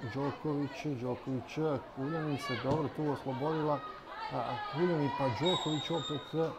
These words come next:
ali je već sviran offside. Slobodan udarac za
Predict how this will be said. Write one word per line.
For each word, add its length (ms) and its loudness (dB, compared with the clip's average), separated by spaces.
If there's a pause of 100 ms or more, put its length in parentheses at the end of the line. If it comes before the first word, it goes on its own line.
(440)
ali 560 0
je 140 0 (440)
već 400 -8 (340)
sviran 360 -6
offside. 640 0 (2250)
Slobodan 380 -4
udarac 400 -4
za 320 -2